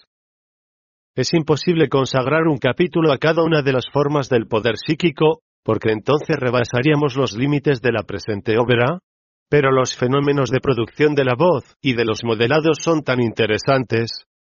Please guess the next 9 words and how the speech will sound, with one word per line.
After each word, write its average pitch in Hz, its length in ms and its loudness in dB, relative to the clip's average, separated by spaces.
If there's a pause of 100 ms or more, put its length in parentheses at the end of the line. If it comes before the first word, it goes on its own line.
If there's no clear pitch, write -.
claros 160 420 0
y 127 60 -2
evidentes, 135 880 0 (240)
que 123 140 -2
merecen 147 480 0
les 123 180 0
dediquemos 139 600 0
algunas 135 500 0
páginas. 101 680 -4